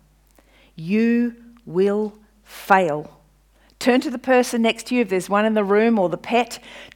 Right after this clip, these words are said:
You will fail. I hope you said it gently 'cause it's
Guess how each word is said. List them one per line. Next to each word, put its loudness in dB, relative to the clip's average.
You 2
will 6
fail. 0
I -14
hope -8
you -4
said -2
it -6
gently -6
'cause -16
it's -20